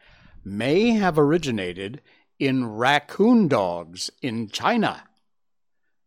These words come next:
Is that a thing? <laughs> Raccoon dogs, yeah. Despite the fact that it has been virtually proven that it was the result of a lab leak, um,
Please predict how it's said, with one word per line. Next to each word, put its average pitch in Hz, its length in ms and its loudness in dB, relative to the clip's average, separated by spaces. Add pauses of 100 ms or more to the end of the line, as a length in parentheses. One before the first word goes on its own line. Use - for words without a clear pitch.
(920)
Is 254 200 -4
that 226 220 4
a 294 80 0
thing? 240 640 0 (1400)
<laughs> - 880 -4
Raccoon 294 640 2
dogs, 180 560 2 (160)
yeah. 143 360 0 (760)
Despite 196 500 -2
the 196 100 -2
fact 165 280 2
that 156 100 0
it 147 120 2
has 135 160 -4
been 135 200 -2
virtually 127 460 -2
proven 104 720 -4 (440)
that 120 140 -2
it 143 140 -2
was 123 240 -6
the 110 380 -8
result 120 440 -6
of 127 160 -6
a 110 160 -4
lab 110 380 -4
leak, 92 400 -14 (880)
um, 131 420 0